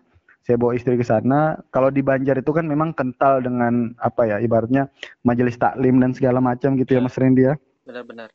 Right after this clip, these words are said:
Speaker 1: Jadi saya mulai ikut dan segala macam di Banjarbaru. Ternyata alhamdulillah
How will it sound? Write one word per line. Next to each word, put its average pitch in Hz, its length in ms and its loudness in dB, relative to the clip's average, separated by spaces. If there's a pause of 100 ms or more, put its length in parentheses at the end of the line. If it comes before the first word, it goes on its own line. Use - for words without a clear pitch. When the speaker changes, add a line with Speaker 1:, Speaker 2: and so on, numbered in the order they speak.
(120)
Speaker 1:
Jadi 123 240 2
saya 123 160 0
mulai 113 280 -2
ikut 117 160 -4
dan 113 160 -2
segala 113 240 0
macam 131 480 0 (320)
di 123 160 2
Banjarbaru. 120 960 0 (400)
Ternyata 123 800 -2 (240)
alhamdulillah 120 1000 2